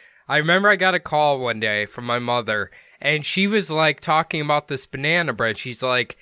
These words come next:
"This Chrissy Teigen banana bread recipe is sweeping the nation right now." And she's like, "I gotta try it. Everyone says it's so good." But you make a, uh, banana bread, or banana bread ca-,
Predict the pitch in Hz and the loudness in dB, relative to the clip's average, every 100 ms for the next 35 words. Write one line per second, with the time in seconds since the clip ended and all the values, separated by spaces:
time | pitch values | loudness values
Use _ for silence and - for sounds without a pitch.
0 | - - _ 175 175 - - 202 202 196 | -20 -20 _ -4 -4 -6 -4 -2 -2 -4
1 | 175 190 196 175 190 185 147 175 180 180 | -6 -2 0 2 0 0 -2 2 4 2
2 | 156 165 160 156 - 175 143 - 240 240 | 2 2 2 0 -2 -2 -2 0 -2 -2
3 | 208 202 196 185 180 - 156 139 131 127 | -2 0 0 0 -2 -4 -2 0 0 0
4 | 127 123 123 123 127 120 123 139 180 185 | 0 2 0 -2 -6 -6 -6 0 2 2
5 | 156 - 156 139 139 170 170 160 156 143 | -2 -2 0 2 2 2 0 -4 -6 -8
6 | - 170 160 151 143 139 113 - _ _ | -4 -2 -2 -2 0 0 -2 -8 _ _
7 | _ 160 165 180 196 196 180 147 139 _ | _ -2 2 4 4 2 0 -4 -20 _
8 | - 170 143 120 147 170 214 175 143 147 | -2 0 0 0 0 2 2 0 0 -2
9 | 131 135 - 143 117 135 160 185 196 165 | -2 -8 -6 -6 -4 -2 0 2 2 0
10 | 147 _ _ _ _ 147 143 139 - | -2 _ _ _ _ -2 -2 -2 -10